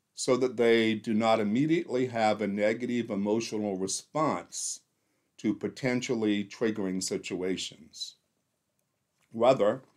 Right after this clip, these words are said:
they understand that there are alternative ways to respond to these situations and process their emotions. For example,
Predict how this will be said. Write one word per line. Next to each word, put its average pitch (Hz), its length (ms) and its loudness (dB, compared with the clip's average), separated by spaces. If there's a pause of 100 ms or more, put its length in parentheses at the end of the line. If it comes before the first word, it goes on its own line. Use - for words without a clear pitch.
(500)
they 113 120 8
understand 113 600 2
that 107 140 2
there 101 180 6
are 101 120 6
alternative 107 800 0
ways 98 360 2
to - 160 -6
respond 92 580 0
to 107 100 -8
these 95 240 0
situations 95 960 -8 (600)
and 101 160 -4
process 120 680 4
their 95 280 0
emotions. 101 680 -2 (100)
For 113 140 2
example, 107 600 -2